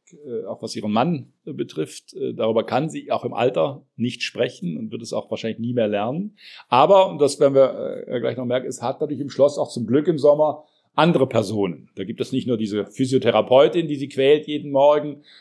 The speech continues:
sondern es gibt immer wieder, die Köche wechseln, es sind Sommerköche da für die Gäste, für die Seminarteilnehmer. Und da kommen plötzlich junge Menschen, äh,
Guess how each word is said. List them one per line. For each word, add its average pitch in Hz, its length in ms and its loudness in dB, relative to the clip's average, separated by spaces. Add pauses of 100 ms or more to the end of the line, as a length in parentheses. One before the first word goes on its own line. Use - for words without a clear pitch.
sondern 113 300 -2
es 101 120 -8
gibt - 160 -10
immer 110 160 -6
wieder, 92 320 -8
die - 60 -20
Köche 135 380 -4
wechseln, 117 300 -2
es 92 80 -14
sind 95 100 -14
Sommerköche 127 640 0
da 110 120 2
für - 140 -8
die 101 260 -8 (220)
Gäste, 135 640 2
für 107 60 -12
die 107 80 -6
Seminarteilnehmer. 131 1200 2 (340)
Und 117 140 -10
da 123 80 2
kommen 139 240 2
plötzlich 127 300 2
junge 147 240 4
Menschen, 151 760 0
äh, 123 280 -6